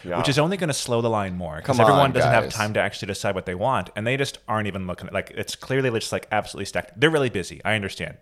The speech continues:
Speaker 2: but, like, that's something
Speaker 1: Wasn't good.
Speaker 2: When I'm working at a place, I would have been like, "Okay, let's, like,
Speaker 1: Also,
Speaker 2: get this back
Speaker 1: put
Speaker 2: here
Speaker 1: your
Speaker 2: so we can get this
Speaker 1: fucking
Speaker 2: line
Speaker 1: menu
Speaker 2: moving."
Speaker 1: up, you know? Just,
Speaker 2: Yeah.
Speaker 1: like, I feel like they could just put it up. Yeah.
Speaker 2: Like, up on the, like, a,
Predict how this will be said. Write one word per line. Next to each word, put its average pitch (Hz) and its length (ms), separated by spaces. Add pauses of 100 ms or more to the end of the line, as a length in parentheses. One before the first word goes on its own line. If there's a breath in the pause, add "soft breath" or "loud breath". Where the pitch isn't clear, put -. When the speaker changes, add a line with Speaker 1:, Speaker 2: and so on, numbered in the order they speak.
(180)
Speaker 2:
but, 104 140
like, 98 300
that's 117 220
something 92 420
Speaker 1:
Wasn't 92 260
good. 82 200
Speaker 2:
When 113 140
I'm 110 120
working 101 240
at 95 100
a 90 40
place, 90 220
I 87 120
would 95 100
have 92 80
been 87 140
like, 85 200
"Okay, 82 280
let's, 90 220
like, 92 140
Speaker 1:
Also, 139 140
Speaker 2:
get - 60
this 104 120
back 92 180
Speaker 1:
put 202 100
Speaker 2:
here 95 60
Speaker 1:
your 95 80
Speaker 2:
so - 120
we 202 40
can 190 80
get 202 60
this 160 80
Speaker 1:
fucking 139 60
Speaker 2:
line 156 120
Speaker 1:
menu 151 160
Speaker 2:
moving." 95 160
Speaker 1:
up, - 240
you 95 100
know? 107 280
Just, 131 240
Speaker 2:
Yeah. 117 260
Speaker 1:
like, - 120
I 104 60
feel 143 200
like 135 80
they 131 80
could 123 160
just 117 120
put 120 160
it 101 120
up. - 440 (520)
Yeah. 95 220
Speaker 2:
Like, 95 180
up 110 120
on 104 120
the, 90 160
like, 90 260
a, 90 200